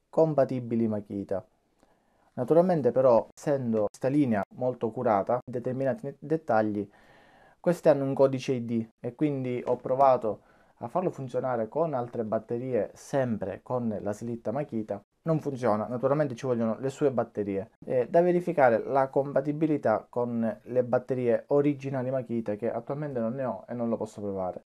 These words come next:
Allora, il corpo della macchina, come vedete, è molto piccolino. Tutto quello che vedete di nero è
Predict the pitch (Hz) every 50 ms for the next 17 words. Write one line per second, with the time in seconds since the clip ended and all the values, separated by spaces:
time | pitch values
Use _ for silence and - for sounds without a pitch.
0 | _ _ 208 180 156 151 175 202 202 - 214 208 202 - - 175 165 156 - -
1 | _ - 156 147 143 139 135 123 120 110 107 - _ 107 104 104 104 - _ _
2 | _ _ _ - 143 151 160 170 180 180 170 160 143 139 143 143 135 131 127 -
3 | 131 120 - - - 117 - - 127 120 120 113 110 107 107 - _ _ _ _
4 | _ _ _ _ _ _ _ _ _ - 156 - 156 156 151 143 139 143 139 135
5 | 139 139 135 135 139 135 131 139 131 135 135 143 147 147 143 131 120 113 - -
6 | _ - 127 127 113